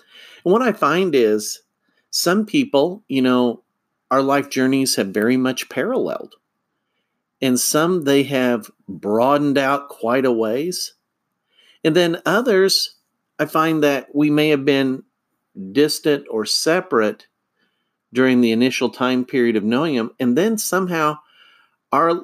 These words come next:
life experiences brought us closer together, you know, maybe in activities or work or in, uh, ways of thinking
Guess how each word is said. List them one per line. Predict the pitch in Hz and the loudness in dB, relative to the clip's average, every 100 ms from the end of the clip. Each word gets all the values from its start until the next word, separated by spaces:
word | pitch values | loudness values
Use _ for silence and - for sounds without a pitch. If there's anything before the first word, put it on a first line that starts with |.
| - | -10
life | 135 131 147 147 | -4 -2 0 -2
experiences | 123 - - 151 165 147 123 - 107 104 - | -6 -8 -4 -2 0 0 -2 -2 -2 -2 -6
brought | 110 113 127 135 | -4 0 2 0
us | 131 - | -2 -4
closer | - - 147 147 143 143 | -8 -4 0 0 -2 -2
together, | 120 104 123 147 131 104 | -2 0 0 2 2 0
you | 104 107 | 0 -2
know, | 104 101 101 | -4 -4 -6
maybe | - 110 120 120 120 | -4 0 0 2 0
in | 113 104 - - | 0 -2 -6 -10
activities | 98 - - 139 139 131 127 123 | -10 -8 -2 -2 0 -2 -2 -4
or | - 98 85 | -6 -6 -6
work | 90 123 127 123 - _ _ _ _ _ _ | -2 0 2 -2 -8 _ _ _ _ _ _
or | 113 104 104 | -2 0 0
in, | 104 107 101 101 95 | -2 -4 -6 -8 -10
uh, | 110 101 98 92 90 | -8 -6 -6 -10 -12
ways | - 101 123 127 127 | -6 0 2 2 0
of | 113 - | -2 -4
thinking | - 127 123 123 117 120 | -2 -2 0 -2 -2 -4